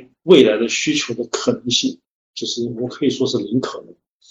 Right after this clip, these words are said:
因为你看半导体历史的话，这个大概五十亿年里面非常稳定的D ram的，呃，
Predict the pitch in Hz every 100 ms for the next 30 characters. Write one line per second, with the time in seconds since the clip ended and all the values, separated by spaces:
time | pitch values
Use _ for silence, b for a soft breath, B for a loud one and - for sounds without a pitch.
0 | B B B B _ 151 165 147 123 156
1 | 165 160 156 120 165 147 - - - 117
2 | - 127 123 123 131 131 123 - - 156
3 | 165 123 120 170 302 262 - _ _ _
4 | _ _ - 190 190 156 135 117 - 139
5 | 117 - - _ _ _ _ - 139 160
6 | 165 135 113 110 107 - _ 123